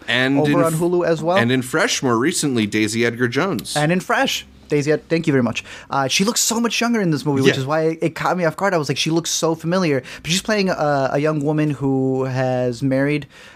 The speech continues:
Speaker 2: or got together with this, uh, other Mormon individual, and then a murder happens that leads not only to the investigation of said case,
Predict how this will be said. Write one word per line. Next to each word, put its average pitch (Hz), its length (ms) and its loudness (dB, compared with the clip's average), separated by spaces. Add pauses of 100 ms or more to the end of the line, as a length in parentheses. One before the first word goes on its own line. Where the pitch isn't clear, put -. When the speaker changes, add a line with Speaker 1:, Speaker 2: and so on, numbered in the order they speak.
(100)
Speaker 2:
or 123 280 2
got 127 220 0
together 139 420 2
with 135 200 -2
this, 123 360 -4 (120)
uh, - 220 -2
other 151 360 0
Mormon 139 400 0
individual, 139 720 0
and 127 400 0
then 127 240 -2
a 143 120 -2
murder 202 280 0
happens 131 400 0
that 131 140 -2
leads 135 260 -4
not 135 140 0
only 139 220 2
to 135 100 -10
the 135 100 -2
investigation 131 800 0
of 123 120 -2
said 127 220 0
case, 131 320 -2